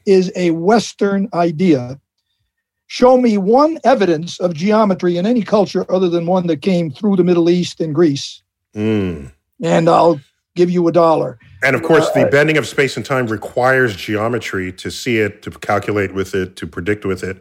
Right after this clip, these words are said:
Speaker 1: Well, as far as we know, it
Speaker 2: Yeah,
Speaker 1: does.
Speaker 2: as far as we know.
Speaker 1: So we are
Speaker 2: Yeah.
Speaker 1: talking in our own language.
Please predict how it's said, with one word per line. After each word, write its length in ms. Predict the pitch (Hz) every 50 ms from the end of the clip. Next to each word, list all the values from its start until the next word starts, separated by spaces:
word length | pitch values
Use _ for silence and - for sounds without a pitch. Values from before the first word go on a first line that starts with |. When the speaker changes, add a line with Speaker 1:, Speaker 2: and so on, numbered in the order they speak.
| _ 165
Speaker 1:
Well, 300 | 160 160 160 170 - - _ _ _ _ _ _ _ - -
as 140 | 190 -
far 180 | - 240 233 202
as 100 | 180 139
we 140 | 160 277 370
know, 320 | 285 254 147 131 - - _ _ _ _ _ _ _ _ - -
it 160 | - 151 139
Speaker 2:
Yeah, 60 | 127 113
Speaker 1:
does. 160 | 98 87 -
Speaker 2:
as 40 | -
far 160 | 113 110 110
as 120 | 107 95
we 100 | 101 98
know. 180 | 104 110 120 -
Speaker 1:
So 80 | 208
we 220 | 190 185 220 277 294
are 100 | 285 254
Speaker 2:
Yeah. 60 | 196
Speaker 1:
talking 400 | - 240 269 269 262 - 247 226 226
in 100 | 220 214
our 200 | 208 202 202 208
own 160 | 220 214 196
language. 560 | 180 185 226 226 202 175 165 156 147 139 -